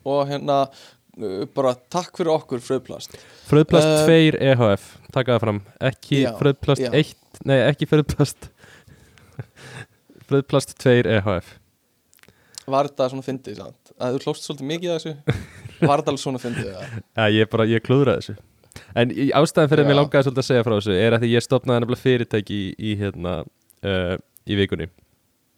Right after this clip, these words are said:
Speaker 1: Nei, haltu kjafti.
Speaker 2: Já. Og, og hérna, og ég fer og stofna fyrirtæki og svo er eitthvað, já, viltu nafn? Og ég eitthvað, já, bara þetta.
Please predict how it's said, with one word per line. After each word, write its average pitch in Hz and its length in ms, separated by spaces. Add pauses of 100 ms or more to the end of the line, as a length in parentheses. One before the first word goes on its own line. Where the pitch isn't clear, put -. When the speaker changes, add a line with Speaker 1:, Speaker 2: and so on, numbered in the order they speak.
(380)
Speaker 1:
Nei, 160 560
haltu 151 320
kjafti. - 540 (180)
Speaker 2:
Já. 98 140 (1500)
Og, 113 380 (100)
og 113 160
hérna, 113 380 (100)
og 117 80
ég 131 240
fer 139 160
og 131 80
stofna 135 240
fyrirtæki 117 400
og 110 80
svo 131 160
er 127 80
eitthvað, 113 220
já, 107 60 (100)
viltu 170 180
nafn? 202 320 (220)
Og 127 100
ég 131 140
eitthvað, 113 320 (880)
já, 151 180 (220)
bara 160 240
þetta. 196 240